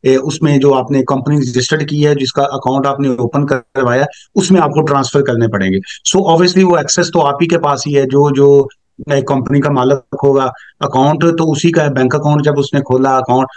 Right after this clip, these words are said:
ए, उसी के पास रहेगा। तो वो इसमें, एक तो इसमें कोई डर खौफ वाली बात नहीं है कि जाहिर है उनका account है, उन्हीं के पास। फिर वो आपका company का license आ गया, फिर वो director की details आ गई, फिर आपका अपने documents आ गए, फिर आपने ये जो company registered करवाई है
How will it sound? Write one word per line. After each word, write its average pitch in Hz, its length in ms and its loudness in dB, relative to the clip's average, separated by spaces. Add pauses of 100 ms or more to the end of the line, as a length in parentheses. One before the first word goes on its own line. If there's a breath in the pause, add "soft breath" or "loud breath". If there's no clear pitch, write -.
(400 loud breath)
ए, 131 140 2
उसी 147 280 -2
के 165 80 2
पास 143 300 -2
रहेगा। 135 280 2 (340 loud breath)
तो 147 380 4
वो 156 220 2
इसमें, 160 260 0
एक 156 200 -2
तो 170 100 2
इसमें 160 280 0
कोई 156 320 -4
डर 139 140 -2
खौफ 139 280 -2
वाली 139 160 0
बात 117 280 -2
नहीं 120 160 2
है 117 60 2
कि 127 100 -2
जाहिर 131 220 0
है 143 60 4
उनका 139 300 0
account 127 340 -2
है, 131 60 2
उन्हीं 123 180 0
के 123 60 0
पास। 104 160 0 (480 soft breath)
फिर 170 100 2
वो 180 200 2
आपका 151 320 -2
company 156 380 -2
का 156 100 0
license 139 500 -2
आ 139 120 0
गया, 135 140 -2
फिर 135 160 -2
वो 143 100 2
director 131 400 -2
की 156 120 0
details 143 400 0
आ 131 140 0
गई, 127 200 -2
फिर 135 160 -2
आपका 127 260 -2
अपने 139 280 -2
documents 135 520 -2
आ 123 100 0
गए, 123 120 -4 (380 loud breath)
फिर 139 100 0
आपने 143 320 0
ये 147 60 4
जो 143 120 0
company 143 380 0
registered 135 460 0
करवाई 135 400 0
है 131 80 0